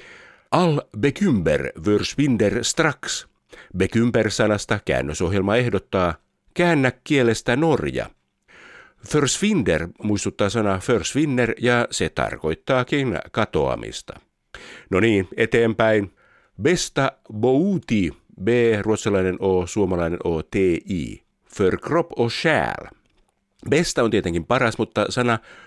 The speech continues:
bouti on outo. Käännösohjelma tietää, että se on vene, vaikkakin se ehdottaa nyt: "Käännä kielestä Islanti." Paras vene ruumiille ja sielulle. Hmm, hiukan outoa, mutta tämähän on taidetta.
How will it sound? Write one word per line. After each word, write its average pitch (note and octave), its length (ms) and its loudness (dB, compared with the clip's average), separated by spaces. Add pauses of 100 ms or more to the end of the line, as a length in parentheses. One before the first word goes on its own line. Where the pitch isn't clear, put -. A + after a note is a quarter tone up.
(240)
bouti B2 640 2
on E2 320 0
outo. D#2 600 0 (160)
Käännösohjelma C3 540 0
tietää, G#2 380 0
että F2+ 180 -4
se D#3+ 140 0
on F3+ 180 2
vene, D#3 340 2 (520)
vaikkakin F#2 420 0
se C3 160 2
ehdottaa A2+ 420 0
nyt: F#2+ 200 0 (260)
"Käännä D#3+ 320 0
kielestä G#2+ 640 0 (180)
Islanti." C2 720 -6 (840)
Paras F#3 500 0
vene A#2+ 380 2
ruumiille B2+ 580 2
ja B2 100 2
sielulle. D2+ 680 -2 (300)
Hmm, D#2 500 -2 (160)
hiukan F#2+ 340 2
outoa, F#2+ 420 2
mutta F2+ 440 -2
tämähän F#3 380 2
on A#2+ 180 -2
taidetta. C#2 640 -2